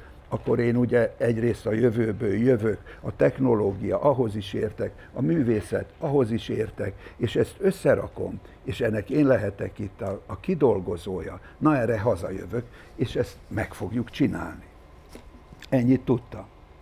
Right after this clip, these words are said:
És aztán találkoztam egy borzasztó nagy katyvasszal, amiben senki ezt nem akarta, hanem mindenki valami másért akart valamit, pénzekért, milliókért, milliárdokért,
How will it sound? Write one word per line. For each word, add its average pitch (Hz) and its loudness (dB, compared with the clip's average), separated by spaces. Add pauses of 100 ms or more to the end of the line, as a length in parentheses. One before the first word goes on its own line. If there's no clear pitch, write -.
(120)
És - -2
aztán - 0
találkoztam 104 -2
egy 107 -6
borzasztó 95 -10
nagy 98 -10
katyvasszal, 101 -6 (300)
amiben 95 -2 (220)
senki 104 -4
ezt - -8
nem 90 -2
akarta, 90 -2
hanem 92 -2
mindenki 92 -4
valami 90 -4
másért 92 -4
akart - -6
valamit, 92 0 (400)
pénzekért, 98 2
milliókért, 95 2
milliárdokért, 95 0